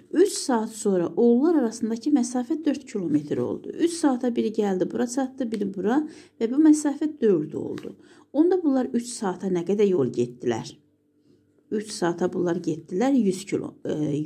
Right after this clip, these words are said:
yüzdən dörd əskik. Yüz çıx dörd. Onda bunların sürətlərinin cəmi neçə olar? Yəni, bir saata nə qədər gedərlər? Bir saata gedərlər. Yüzdən dörd çıxıram. Doxsan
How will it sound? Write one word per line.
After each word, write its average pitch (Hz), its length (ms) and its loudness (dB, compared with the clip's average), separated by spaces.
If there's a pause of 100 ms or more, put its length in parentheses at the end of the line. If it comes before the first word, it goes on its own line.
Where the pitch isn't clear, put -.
yüzdən 254 500 4
dörd 220 260 2
əskik. - 480 -8 (400)
Yüz 208 340 -4
çıx 302 200 0 (120)
dörd. 127 220 -6 (840)
Onda 349 300 8
bunların 294 320 4
sürətlərinin 247 640 0
cəmi 220 380 0
neçə 196 220 -2
olar? 233 360 2
Yəni, 185 360 -2
bir 214 120 -2
saata 190 400 -2
nə 170 160 2
qədər 262 360 2
gedərlər? 151 520 -2 (840)
Bir 285 140 2
saata 214 340 0
gedərlər. 175 560 0
Yüzdən 226 400 2
dörd 214 220 -2
çıxıram. 156 460 -2
Doxsan 202 380 0